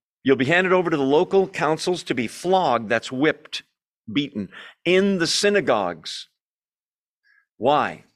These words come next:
Because they will see, the Jews, Christianity as an affront to their Judaism, where they don't realize it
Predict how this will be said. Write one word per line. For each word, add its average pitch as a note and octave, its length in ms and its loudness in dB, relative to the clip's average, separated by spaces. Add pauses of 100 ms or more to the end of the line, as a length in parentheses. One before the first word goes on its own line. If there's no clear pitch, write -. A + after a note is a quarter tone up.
Because C3+ 400 -2
they E3+ 180 2
will F3+ 180 2
see, C3+ 720 -2
the A#2+ 100 -4
Jews, A#2+ 520 -4 (260)
Christianity F3 960 0 (240)
as C3 300 0
an A2 100 -2
affront F#3 640 -4
to D#3 100 0
their C#3 200 4
Judaism, B2 680 -4 (200)
where C#3 160 2
they C#3+ 120 2
don't E3+ 220 0
realize D3+ 460 2
it - 240 -6